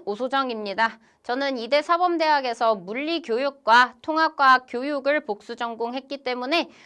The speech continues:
전공자 중에서도 전공자다라고 자랑스럽게 말씀드릴 수 있겠고요.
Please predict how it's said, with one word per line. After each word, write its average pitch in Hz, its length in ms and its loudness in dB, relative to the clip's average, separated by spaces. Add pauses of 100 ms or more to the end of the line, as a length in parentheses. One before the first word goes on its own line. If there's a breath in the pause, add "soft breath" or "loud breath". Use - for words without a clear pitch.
전공자 262 680 -4
중에서도 254 600 -6
전공자다라고 269 1400 0
자랑스럽게 208 760 -4
말씀드릴 208 680 -4
수 214 180 -10
있겠고요. 190 720 -4